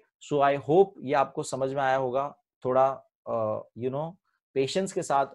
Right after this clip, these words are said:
वर्ड्स को समझिए और, अ, पढ़िए तो जरूर आपको समझ में आएगा। नेक्स्ट हम लोग जाने वाले हैं ट्राइकार्बोक्सिलिक एसिड साइकिल, यानी कि Krebs, इसको हम Krebs साइकिल भी कहते हैं। तो Krebs साइकिल अब देखेंगे क्या होता है।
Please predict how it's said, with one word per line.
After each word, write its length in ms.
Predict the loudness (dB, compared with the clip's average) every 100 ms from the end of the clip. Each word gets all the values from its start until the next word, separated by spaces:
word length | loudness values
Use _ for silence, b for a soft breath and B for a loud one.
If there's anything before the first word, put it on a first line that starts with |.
| -12
वर्ड्स 440 | -2 6 6 6
को 180 | 2 -4
समझिए 640 | -2 -4 -4 -2 -2 -2 -6 _ _ 0
और, 240 | 4 4 2 _ _ -8
अ, 20 |
पढ़िए 680 | -4 -4 -4 -4 -2 -4 -4
तो 160 | -4
जरूर 360 | -2 0 0 0
आपको 240 | -2 -6
समझ 320 | -12 -12 -12
में 220 | -10 -10 -12 _ _ _
आएगा। 300 | -12 -12 -14 _ _ _ _
नेक्स्ट 460 | 2 6 6 2 -2
हम 100 | 2
लोग 120 | 4
जाने 240 | 4 4 4
वाले 200 | 4 4
हैं 100 | 2
ट्राइकार्बोक्सिलिक 1120 | 2 4 4 6 4 6 2 2 -2 -2 -2
एसिड 220 | -6 -4 -6
साइकिल, 380 | -4 -2 -4
यानी 200 | -4 -6
कि 180 | -8 -10 4
Krebs, 260 | 8 8 6 -10 _ _ _
इसको 260 | -10 -4 0
हम 260 | 0 -4 -12 _ 6
Krebs 280 | 8 8 6
साइकिल 640 | -4 -12 -2 -2 -2 -6
भी 160 | -6 -8
कहते 300 | -8 -8 -10
हैं। 180 | -12
तो 180 | -12 -8 2
Krebs 200 | 4 4
साइकिल 320 | 2 2 2
अब 80 | 0
देखेंगे 460 | -2 -6 -6 -8
क्या 160 | -2 -2
होता 280 | -2 -6 -10
है। 180 | -14